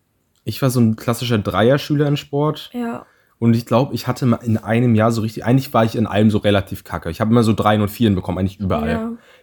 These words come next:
Speaker 1: Ich hatte nur einmal ein Jahr, da war ich auf einmal in Weitsprung übel gut. Das war super random.
Speaker 2: Aha.
Speaker 1: Auf einmal, ich bin, weiß ich, da irgendwie vier Meter achtzig gesprungen oder so.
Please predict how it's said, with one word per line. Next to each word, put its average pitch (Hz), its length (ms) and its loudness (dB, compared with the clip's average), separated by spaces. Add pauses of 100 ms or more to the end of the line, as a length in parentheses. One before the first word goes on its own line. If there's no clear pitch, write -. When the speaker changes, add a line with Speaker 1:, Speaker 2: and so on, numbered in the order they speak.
(160)
Speaker 1:
Ich - 180 -4
hatte 139 160 2
nur 117 220 2
einmal 156 300 2
ein 113 140 4
Jahr, 120 140 2
da 127 100 -2
war 117 80 2
ich 113 120 -2
auf 104 100 -2
einmal 117 220 2
in 110 120 4
Weitsprung 107 440 0
übel 92 200 -2
gut. - 360 -8 (160)
Das 110 160 -6
war 120 80 2
super 151 240 2
random. 143 380 6
Speaker 2:
Aha. 240 420 -4
Speaker 1:
Auf 104 240 -2
einmal, 185 720 4
ich - 180 -8
bin, 151 240 2 (140)
weiß 151 160 2
ich, 143 100 -4
da 156 80 0
irgendwie 135 180 4
vier 147 240 2
Meter 139 300 6
achtzig - 280 -6
gesprungen 110 400 0
oder 110 120 4
so. 131 340 0